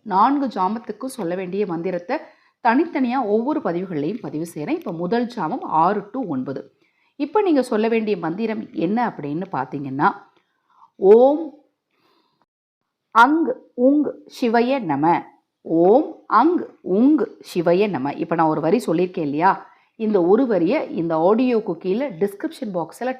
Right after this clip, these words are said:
டைப் பண்ணியிருக்கேன், பார்த்தே சொல்லுங்க, தவறே கிடையாது. நீங்க பூஜை அறையில சிவனை நினைத்து மனதார உங்கள் தேவைகள் என்னவோ அது பூர்த்தி ஆகணும்,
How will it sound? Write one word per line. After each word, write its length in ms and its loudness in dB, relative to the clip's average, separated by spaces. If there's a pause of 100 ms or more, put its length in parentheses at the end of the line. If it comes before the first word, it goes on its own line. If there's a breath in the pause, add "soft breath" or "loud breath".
டைப் 320 -2
பண்ணியிருக்கேன், 480 -8 (440 soft breath)
பார்த்தே 600 2
சொல்லுங்க, 400 -6
தவறே 540 -4
கிடையாது. 800 -4 (300 soft breath)
நீங்க 240 -6
பூஜை 400 -4
அறையில 460 -4 (140)
சிவனை 480 -6
நினைத்து 500 -6
மனதார 640 -2
உங்கள் 360 -6
தேவைகள் 380 -2
என்னவோ 340 -6
அது 140 -8
பூர்த்தி 380 -8
ஆகணும், 420 -4